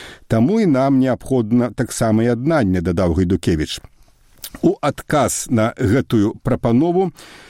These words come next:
кіраўніка ліберальна-дэмакратычнай партыі кіраўнік кампаніі "Гавары праўду" Андрэй Дзмітрыў заявіў нашаму карэспандэнту наступнае.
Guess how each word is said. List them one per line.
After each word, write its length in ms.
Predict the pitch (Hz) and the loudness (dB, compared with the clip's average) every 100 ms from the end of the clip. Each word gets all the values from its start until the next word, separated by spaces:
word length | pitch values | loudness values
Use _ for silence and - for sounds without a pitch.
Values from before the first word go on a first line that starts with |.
| - - - | -20 -18 -12
кіраўніка 600 | - 151 147 156 131 156 143 | -2 0 2 0 0 -2 0
ліберальна-дэмакратычнай 1200 | 135 131 143 147 135 131 127 127 139 - 135 110 - | 0 0 0 2 2 0 0 -2 -4 -2 -4 -4 -4
партыі 580 | 139 127 - 139 131 104 - - - - - - - _ - | -2 -2 0 0 2 0 -8 -20 -20 -20 -20 -20 -20 _ -4
кіраўнік 480 | 135 139 147 175 - | -2 0 0 -2 -4
кампаніі 720 | - 139 - 147 131 127 127 | -2 -2 0 0 2 2 0
"Гавары 320 | 104 117 123 113 | -2 0 0 0
праўду" 680 | - 147 175 147 165 151 - | 0 0 0 0 0 0 -2
Андрэй 400 | 127 117 117 139 - | 0 0 2 0 -2
Дзмітрыў 680 | 87 110 139 139 131 117 92 | 0 2 2 0 -2 -2 -4
заявіў 500 | 104 117 113 139 131 | 0 2 2 2 2
нашаму 400 | 127 117 127 117 | 0 0 0 0
карэспандэнту 680 | 117 113 - 104 95 110 110 | 0 -4 0 0 0 0 0
наступнае. 600 | 117 - 131 98 80 69 | -2 -2 -2 -2 -2 -6